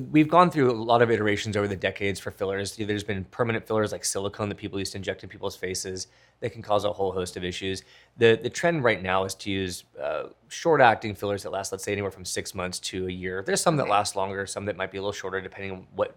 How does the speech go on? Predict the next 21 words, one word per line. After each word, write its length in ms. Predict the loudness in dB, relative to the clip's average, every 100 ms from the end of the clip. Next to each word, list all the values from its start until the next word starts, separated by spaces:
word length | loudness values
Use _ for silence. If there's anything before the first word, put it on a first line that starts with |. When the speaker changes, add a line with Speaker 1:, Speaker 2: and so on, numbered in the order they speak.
| _
Speaker 1:
brand 220 | -8 -6 -6
you're 80 | -6
using 440 | 0 0 0 -2
and 120 | -4
what 100 | -6
part 120 | -8
of 40 | -10
the 60 |
face 260 | -8 -8 -8
you're 80 | -8
treating. 360 | -2 -2 -2 -6 -16 -20 -20 _
But 260 | 0 0 -2
we 140 | 0
really 200 | 6 6
like 160 | 6 4
the 100 | 2
idea 240 | 2 0
of 60 | -4
dissolvable 760 | -6 -2 0 0 0 0 0 -4
temporary 480 | -8 -8 -6 -8 -10
fillers. 560 | -10 -10 -10 -12 -12